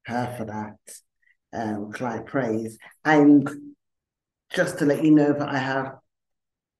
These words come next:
a couple of spots available for one-to-one coaching. So if that resonates, or if my work, any of my podcasts resonates with you and you wanna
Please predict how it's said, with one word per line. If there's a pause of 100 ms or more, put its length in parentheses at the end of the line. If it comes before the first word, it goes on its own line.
(200)
a
couple
of
spots
available
for
one-to-one
coaching.
So (340)
if
that (1200)
resonates, (160)
or
if
my
work, (800)
any
of
my
podcasts
resonates
with
you
and
you
wanna